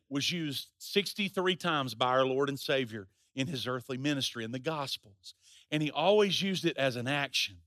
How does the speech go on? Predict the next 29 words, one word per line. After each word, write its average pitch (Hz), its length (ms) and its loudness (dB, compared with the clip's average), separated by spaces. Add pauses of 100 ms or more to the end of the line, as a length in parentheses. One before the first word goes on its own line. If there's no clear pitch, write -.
(360)
an 139 120 2
action. 135 420 0
Love 156 320 4
is 151 120 2
an 151 100 0
action. 139 460 -2 (560)
Paul 214 500 6 (140)
used 185 500 2
agape 165 640 6 (140)
seventy-one 226 880 6
times. 139 760 -2 (480)
I, 202 160 0
I 220 120 6
believe 285 260 6
we 285 160 4
can 240 220 2
conclude 233 520 0
from 220 140 0
those 220 260 4
two 233 200 0
numbers 208 760 2 (640)
that 214 280 4 (280)
Jesus 294 720 4 (220)
poured 285 300 2
his 214 240 0
love 240 480 4
out 285 260 2
on 285 180 4
us. 277 600 0